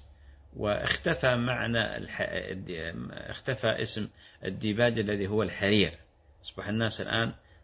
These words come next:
ما يذكرون شيء اسمه الديباج إلا هذه الأغطية و-، و-، والفرش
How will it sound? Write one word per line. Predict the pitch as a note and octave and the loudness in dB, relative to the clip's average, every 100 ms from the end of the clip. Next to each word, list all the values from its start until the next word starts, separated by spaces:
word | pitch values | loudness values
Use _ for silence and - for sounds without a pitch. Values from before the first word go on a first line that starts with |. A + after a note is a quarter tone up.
| - | -8
ما | A#2 | 2
يذكرون | C3 A#2 - G#2+ F#2 | 2 2 0 -4 -2
شيء | - - | -2 -4
اسمه | - F#2+ | -4 -6
الديباج | F2+ G2 F#2+ B2 A#2+ - | -4 -2 2 2 2 -2
إلا | B2 A#2 A#2 - - - - - | 0 2 2 0 -14 -20 -20 -16
هذه | - C#3+ B2+ A2 | -2 0 2 2
الأغطية | F#2+ - A2+ - G#2+ G2 | 2 0 -2 -2 2 2
و-، | F#2 F2 F2 | 2 0 -4
و-، | E2+ E2+ F2 - | -2 -2 -2 -2
والفرش | - F#2 G1+ - A#2 A2 G2 - | -4 -4 -6 -2 0 2 0 -8